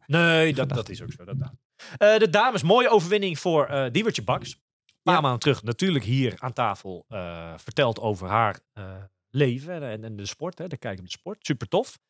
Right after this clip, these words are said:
Speaker 1: En draait ook gewoon lekker. Maar ook, eh, als ik een beetje die tijden zo hier voor me heb, eh, ook gewoon een één vijfentwintig bijvoorbeeld op de halve marathon. Dat zijn goede tijden, vind ik. Een, een mooie prestatie van haar.
Speaker 2: Ja.
Speaker 1: Mooie prestatie van haar. Ook, eh, best wel,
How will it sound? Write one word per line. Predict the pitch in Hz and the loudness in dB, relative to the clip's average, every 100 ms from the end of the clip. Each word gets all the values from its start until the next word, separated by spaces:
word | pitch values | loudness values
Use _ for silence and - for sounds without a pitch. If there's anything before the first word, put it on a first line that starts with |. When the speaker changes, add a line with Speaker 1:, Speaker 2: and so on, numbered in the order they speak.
| _ _ _ _ _ _ - | _ _ _ _ _ _ 0
Speaker 1:
En | 285 | 4
draait | 262 185 127 | 4 4 0
ook | 113 | -6
gewoon | 135 123 | -4 -2
lekker. | 135 330 180 | -2 -2 -4
Maar | 247 262 | -2 -2
ook, | 269 | -2
eh, | 214 220 | -2 -2
als | 208 | -2
ik | 220 | -2
een | |
beetje | 240 190 | -4 -4
die | 156 139 | -8 0
tijden | 196 247 233 | 2 2 -2
zo | 208 208 | -2 -2
hier | 208 | -4
voor | - 208 | 0 0
me | 208 | 0
heb, | 196 | -4
eh, | 196 175 165 | -6 -10 -10
ook | 208 | -6
gewoon | 214 190 185 | 0 2 2
een | 175 | -4
één | 165 165 | -2 2
vijfentwintig | - 127 117 170 202 | 2 0 -2 -2 -2
bijvoorbeeld | 185 160 | -6 0
op | |
de | 139 | 4
halve | 131 117 | 4 2
marathon. | 143 190 214 | -2 -2 -2
Dat | 196 185 | -2 0
zijn | 180 170 | -4 -6
goede | - 226 107 | -4 -4 -4
tijden, | - 262 139 | -10 -12 -12
vind | - 87 | -14 -20
ik. | 87 | -18
Een, | 107 | -16
een | 180 180 143 _ | -16 -18 -20 _
mooie | 185 240 160 | -2 -2 -2
prestatie | - 247 294 - 123 | -8 -10 -10 -12 -16
van | 104 | -16
haar. | 85 _ | -18 _
Speaker 2:
Ja. | 156 175 262 _ _ _ _ _ _ _ _ | 0 0 0 _ _ _ _ _ _ _ _
Speaker 1:
Mooie | 220 160 | -8 -6
prestatie | - 175 185 | -6 -6 -6
van | 143 | -6
haar. | 123 | 0
Ook, | 175 175 | 2 2
eh, | - | -2
best | 170 180 - | 2 4 6
wel, | 139 | 4